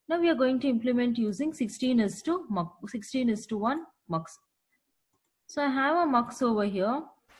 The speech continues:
How many control signals we need? We need four control signals. So it is a four control signal, and this is our sixteen is to one mux. Now this is a control signal over here. What are the control signals I have?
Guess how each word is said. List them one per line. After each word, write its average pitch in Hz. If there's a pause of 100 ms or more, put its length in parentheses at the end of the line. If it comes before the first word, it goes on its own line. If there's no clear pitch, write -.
(240)
How 269
many 330
control 262
signals 233
we 220
need? 262
We 220
need 277
four 285
control 196
signals. 196 (440)
So 254
it 247
is 240
a 294
four 320
control 247
signal, 233
and 254
this 226
is 214
our 285
sixteen 226
is 185
to 185
one 247 (340)
mux. 165 (1900)
Now 277
this 285
is 330
a 370
control 269
signal 240
over 196
here. 202
What 269
are 285
the 294
control 254
signals 233
I 220
have? 226